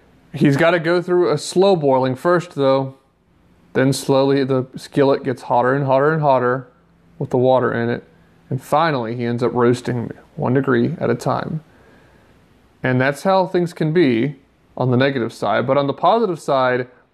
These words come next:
you're not gonna wake up one morning in a country that's completely better. No, that is one degree at a time. One vote at a time, one election at a time, or one rejection of power at a time. Someone comes into power and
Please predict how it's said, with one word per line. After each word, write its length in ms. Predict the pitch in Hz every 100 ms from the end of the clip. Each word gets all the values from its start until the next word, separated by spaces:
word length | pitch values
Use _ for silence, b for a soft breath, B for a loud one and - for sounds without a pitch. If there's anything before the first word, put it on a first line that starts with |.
| _ -
you're 160 | 135
not 180 | 139 170
gonna 140 | 170 147
wake 340 | 135 151 151
up 140 | 170
one 160 | 143 139
morning 240 | 135 135
in 80 | 135
a 60 | 127
country 280 | 156 143 135
that's 160 | 123
completely 400 | - 123 143 131
better. 440 | 127 123 95 55 - b b b _
No, 480 | 139 135 117 95 143 - _ -
that 160 | 117
is 100 | 120
one 220 | 123 123
degree 260 | 127 131 127
at 60 | 127
a 40 |
time. 500 | - 135 104 113 156 b b b b
One 280 | - 127 123
vote 220 | 123 123
at 100 | 131
a 60 | 135
time, 460 | 156 147 147 143
one 120 | 127
election 380 | 123 131 135 147
at 100 | 139
a 60 | 139
time, 520 | 151 143 139 139 139 B B B -
or 420 | 190 175 151 170
one 300 | 143 160 143
rejection 720 | 143 - 156 156 147 131 127
of 180 | 123 -
power 440 | - 175 147 123
at 60 | 117
a 60 |
time. 460 | - 107 71 58 - _ b b b b
Someone 400 | - 143 139 139
comes 200 | 139 135
into 100 | 131
power 560 | 143 135 135 131 123
and 460 | 104 123 123 123